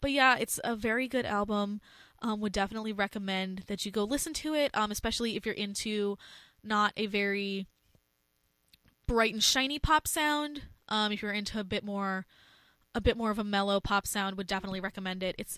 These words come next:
a great album. Um, all of the songs on it sound a little bit different. Like, it doesn't all sound exactly the same, um, which I know that people complain about a lot with albums. Um, so yeah, definitely would recommend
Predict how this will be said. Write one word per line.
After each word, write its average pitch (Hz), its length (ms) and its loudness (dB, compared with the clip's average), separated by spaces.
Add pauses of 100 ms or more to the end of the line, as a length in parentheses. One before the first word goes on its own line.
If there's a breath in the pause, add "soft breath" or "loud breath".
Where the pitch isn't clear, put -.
a 208 140 -2 (140)
great 254 380 0
album. 208 500 0 (460 soft breath)
Um, 202 460 0 (560)
all 233 180 4
of 277 60 4
the 269 80 0
songs 214 320 -2
on 202 160 0
it 196 180 -4
sound 190 380 -2
a - 20 -2
little 185 180 -2
bit 185 140 -4
different. 185 500 -6 (100)
Like, 190 180 -6
it 185 80 -4
doesn't 185 240 -2
all 180 120 -4
sound 175 420 -6 (220)
exactly 185 440 -4
the 180 80 -2
same, 180 380 -4 (480 loud breath)
um, 208 420 4
which 214 180 0
I 214 60 2
know 202 120 2
that 190 100 -2
people 190 480 -2 (100)
complain 202 340 -2
about 180 200 2
a - 20 2
lot 175 180 2
with 190 100 -2
albums. 180 520 -2 (760 loud breath)
Um, 226 480 6 (280 loud breath)
so - 200 -4
yeah, 285 300 -2
definitely 262 380 -2
would 233 220 2
recommend 202 720 0